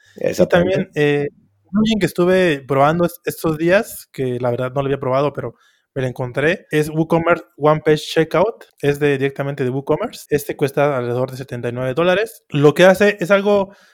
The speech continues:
Speaker 1: un poco similar al, a lo del, ¿cómo se llama? A lo del, a lo del, del bloque de Gutenberg, pero sin embargo aquí sí puedes modificar muchas cosas, ¿no?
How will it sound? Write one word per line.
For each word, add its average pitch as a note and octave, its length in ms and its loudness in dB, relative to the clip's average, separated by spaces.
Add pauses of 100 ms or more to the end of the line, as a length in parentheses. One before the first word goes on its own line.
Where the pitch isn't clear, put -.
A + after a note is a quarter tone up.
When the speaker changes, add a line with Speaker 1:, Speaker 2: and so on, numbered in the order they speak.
(120)
Speaker 1:
un E3 120 -10
poco F#3 260 0
similar C3 680 0
al, C3 260 -2
a C3 80 -4
lo B2 220 -2
del, A#2 640 -8 (120)
¿cómo C#3+ 180 -6
se C3+ 100 -10
llama? C3+ 240 -6 (460)
A C#3+ 100 4
lo C3+ 80 4
del, C3 160 2 (140)
a C#3 100 4
lo C3 140 0
del, B2+ 680 -4 (260)
del C#3 120 4
bloque D#3+ 340 6
de D3 80 6
Gutenberg, E3+ 440 0 (120)
pero C3+ 120 -6
sin D3 120 -6
embargo E3 300 4
aquí D3+ 240 0
sí F#3 100 -8
puedes D3+ 500 4 (440)
modificar C#3 540 -4
muchas C#3 400 -4
cosas, C3+ 380 -8
¿no? B2+ 120 -14